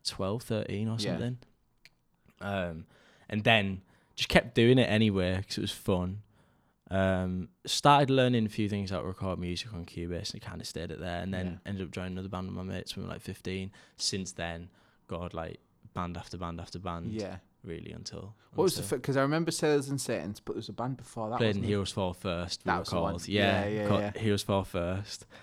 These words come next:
Speaker 1: Um, 'cause we supported you guys once, I think.
Speaker 2: Did you?
Speaker 1: At Liberties, yeah. Yeah.
Speaker 2: Was that Nine Lives for
Speaker 1: Yeah, Nine Lives for
Speaker 2: Skydives? Yeah,
Speaker 1: Skydives,
Speaker 2: yeah,
Speaker 1: yeah.
Speaker 2: yeah.
Speaker 1: So we, we spotted you guys,
Speaker 2: So
Speaker 1: and
Speaker 2: that's
Speaker 1: that,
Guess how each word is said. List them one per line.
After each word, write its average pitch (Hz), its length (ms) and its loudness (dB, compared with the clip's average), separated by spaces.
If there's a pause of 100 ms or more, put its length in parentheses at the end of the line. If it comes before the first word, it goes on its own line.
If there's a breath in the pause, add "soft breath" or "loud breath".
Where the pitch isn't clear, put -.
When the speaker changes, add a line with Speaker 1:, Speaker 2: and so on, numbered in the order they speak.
(280 loud breath)
Speaker 1:
Um, 92 260 0
'cause 113 180 0
we 127 120 10
supported 101 400 2
you 104 160 2
guys 117 260 4
once, 95 320 -4
I 95 160 -2
think. 90 240 -8
Speaker 2:
Did - 180 0
you? 135 80 2
Speaker 1:
At 98 140 0
Liberties, 98 540 -2
yeah. 98 300 -2 (140)
Yeah. - 120 -4
Speaker 2:
Was 101 80 2
that 104 280 2
Nine 127 320 2
Lives 127 220 0
for - 160 -12
Speaker 1:
Yeah, 107 160 4
Nine 110 300 6
Lives 110 200 2
for - 60 -2
Speaker 2:
Skydives? 104 60 4
Yeah, 120 260 6
Speaker 1:
Skydives, 120 120 4
Speaker 2:
yeah, 110 60 6
Speaker 1:
yeah. 104 120 6
Speaker 2:
yeah. 110 140 0 (180)
Speaker 1:
So 147 140 -2
we, 139 80 2 (120)
we 151 60 -6
spotted 127 320 -2
you 131 160 -4
guys, 107 180 -2
Speaker 2:
So 120 40 -4
Speaker 1:
and 123 80 4
Speaker 2:
that's 170 200 10
Speaker 1:
that, - 60 -8